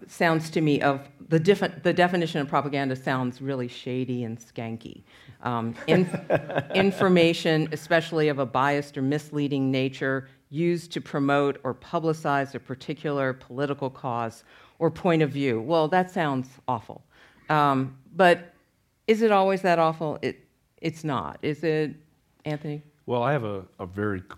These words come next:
Speaker 3: specific definition of propaganda. First of all, it's defined in a lot of different ways
Speaker 2: Right.
Speaker 3: and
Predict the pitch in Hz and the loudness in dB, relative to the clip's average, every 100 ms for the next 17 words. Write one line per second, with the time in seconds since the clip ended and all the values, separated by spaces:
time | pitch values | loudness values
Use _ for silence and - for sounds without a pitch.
0 | _ _ - - - - - 110 92 85 | _ _ -16 -14 -14 -6 -6 -4 -6 -4
1 | 85 92 85 85 - - 80 - 87 - | -8 -6 -10 -10 -10 -8 -8 -6 -10 0
2 | 160 139 107 110 98 113 107 98 90 85 | 2 2 0 -4 -6 -2 0 -2 -4 -6
3 | 87 90 85 85 87 82 80 82 82 87 | -4 -4 -4 -8 -10 -10 -8 -6 -6 -8
4 | 82 82 80 | -8 -10 -12